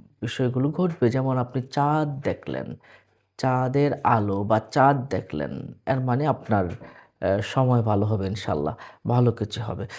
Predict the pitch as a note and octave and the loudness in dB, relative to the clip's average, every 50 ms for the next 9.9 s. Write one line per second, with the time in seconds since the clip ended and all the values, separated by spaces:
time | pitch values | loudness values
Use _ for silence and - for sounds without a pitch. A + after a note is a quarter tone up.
0 | - - - C#3 D3 F3+ F#3+ F#3+ F3+ F3 F3 F3 F3 D#3+ C3 C3+ B2+ B2 - - | -12 -6 -4 -4 0 2 2 2 2 0 0 -2 -2 -2 0 0 -2 0 2 2
1 | C#3+ C#3+ C#3+ - - C3+ A#2+ G#2+ A2 C3 - - - _ - - B2 B2 A#2+ B2 | 2 2 0 0 0 2 2 2 2 0 -4 -8 -12 _ -6 -2 0 0 0 2
2 | - C#3+ C#3 C3 C3+ - B2+ - B2 B2 A#2 A2+ A#2+ B2 B2 - C#3+ D3 D3 - | 2 2 2 2 0 -2 -4 -2 -2 0 2 4 4 2 4 2 0 0 0 0
3 | D3 C#3 - C3+ C3 B2+ B2 A2+ - - - - - D3+ C#3+ E3+ D#3+ D3 C3+ A#2 | -2 -4 -2 -2 0 0 0 -2 -4 -8 -10 -6 -4 0 4 4 4 4 4 2
4 | - - B2 A2+ - - A2 A2 A#2+ A#2 - B2+ - - - - D#2+ F#2 G#2+ A#2 | 2 2 0 0 2 2 0 0 0 0 0 -2 -4 -2 -4 -2 0 2 2 2
5 | - - C#3 B2+ - C3 - - A#2 A#2 - - C3 B2 B2+ B2+ B2+ A#2 A#2 A#2 | 2 0 -2 -2 -2 -4 -4 -4 -4 -2 0 0 0 2 2 2 0 0 2 2
6 | A#2+ B2 A#2+ A#2 A#2+ A#2 A2 A2+ - A2 G#2+ - - - A2+ - - - - - | 4 4 4 4 4 2 0 0 -2 -4 -4 -4 -6 -4 -4 -4 -4 -6 -16 -18
7 | - _ - - A2 A2+ A2 A#2 A#2+ A2+ - A#2 G#2 F#2 G2 F#2 - - - - | -16 _ -2 0 2 2 4 2 0 2 2 2 2 2 0 -2 -6 -6 -8 -8
8 | A#2 - - A2+ G#2 G#2+ - - - A#2 A#2 - - - A#2 A2+ A#2+ - - A#2 | -8 -6 -2 -2 -2 -2 -2 -2 -2 -2 -2 -2 -6 -6 -4 -4 -6 -6 -6 -6
9 | - A#2+ - - - - F2 - - - - E2+ C#2 C2 B1+ D2 D2+ - | -4 -4 -6 -6 -6 -6 -6 -6 -4 -4 -2 -2 -2 -2 -2 -2 -2 -2